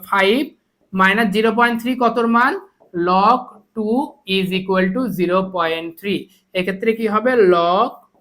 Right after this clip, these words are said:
two। অর্থাৎ এরকম যদি করি, তাহলে এটা একদম সামনে চলে আসবে এবং এটা ten to the power minus five, অর্থাৎ এর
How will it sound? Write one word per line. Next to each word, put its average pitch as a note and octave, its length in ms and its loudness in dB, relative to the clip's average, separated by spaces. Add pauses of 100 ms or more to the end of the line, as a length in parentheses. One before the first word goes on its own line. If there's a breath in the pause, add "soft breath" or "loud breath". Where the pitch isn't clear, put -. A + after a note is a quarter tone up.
(220)
two। G3+ 140 2 (460 soft breath)
অর্থাৎ G#3+ 300 2 (200)
এরকম C#4+ 380 2
যদি A3 200 2 (140)
করি, F#3 180 2 (160)
তাহলে G#3 220 0 (100)
এটা A3 200 0
একদম G#3+ 280 -2
সামনে G3 340 0 (100)
চলে A3 160 2 (100)
আসবে G#3 280 -2 (500 soft breath)
এবং G3 320 0 (220)
এটা G3 240 -2 (420)
ten F#3 200 0
to F#3 100 -2
the E3+ 140 -2
power E3 180 2 (100)
minus F3 360 -6 (160)
five, A#3 260 0 (320 soft breath)
অর্থাৎ F#3 280 -2
এর F3+ 80 -8